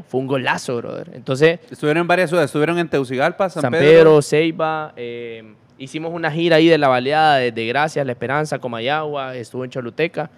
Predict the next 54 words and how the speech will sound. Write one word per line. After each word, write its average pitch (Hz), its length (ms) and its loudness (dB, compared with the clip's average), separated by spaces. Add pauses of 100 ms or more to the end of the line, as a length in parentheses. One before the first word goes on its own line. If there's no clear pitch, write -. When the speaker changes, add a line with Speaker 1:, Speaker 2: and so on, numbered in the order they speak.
Speaker 2:
Le 127 120 -4
pusieron 143 380 -4
choros 160 340 -2
en, 104 500 -12
en 117 80 -12
Gracias 131 320 -6
a 120 40 -2
Speaker 1:
Le 123 60 0
Speaker 2:
la 113 60 -4
Speaker 1:
pusieron 135 260 2
Speaker 2:
baleada. 139 120 0
Speaker 1:
choros, 151 300 4
maje. 104 300 -10
Speaker 2:
¡No! 139 580 6
Speaker 1:
Te 135 80 6
lo 143 100 8
juro 202 320 10
por 147 160 6
Dios, 151 160 4
maje. 104 220 -4
Speaker 2:
Voy 127 100 -2
Speaker 1:
Fue 160 120 6
un 185 60 6
Speaker 2:
para 196 100 4
Speaker 1:
nivel 202 240 6
Speaker 2:
allá. - 300 -12
Speaker 1:
que 127 60 2
Speaker 2:
Allá 131 100 2
llego. 202 120 8
Speaker 1:
superó 165 400 8
nuestro, 175 500 6
Speaker 2:
Voy. 156 220 -4
Speaker 1:
o 180 80 6
sea, 165 160 6
la 156 100 6
baleada, 175 460 8
obviamente 160 500 6
la 143 80 4
baleada 113 220 2
es 117 60 2
de 123 80 2
todos. 135 380 6 (320)
Y 143 100 -2
nosotros 170 360 2
es 180 60 -2
como 196 200 -4
cuando 156 480 2
estás 151 260 -4
en 185 80 -6
la 175 100 -6
clase 196 300 -4
y - 20 -2
decís 160 220 -8
como, 175 240 -8